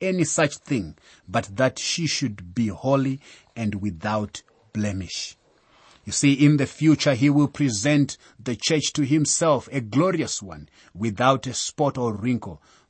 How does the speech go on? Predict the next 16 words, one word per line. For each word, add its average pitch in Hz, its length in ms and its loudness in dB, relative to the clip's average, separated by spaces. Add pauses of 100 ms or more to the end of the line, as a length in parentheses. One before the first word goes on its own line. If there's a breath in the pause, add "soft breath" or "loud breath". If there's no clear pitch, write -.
(100)
but 104 200 -6
holy 131 640 2
and 104 140 -6
without 110 460 -4
blemish. 98 560 -8 (540 soft breath)
We 113 140 0
will 113 160 0
see 147 280 6
the 135 140 2
church - 340 0
presented 135 600 -2
to 135 100 -8
Christ - 500 -4
as 120 160 -4
a 123 80 -2
bride, 104 540 -6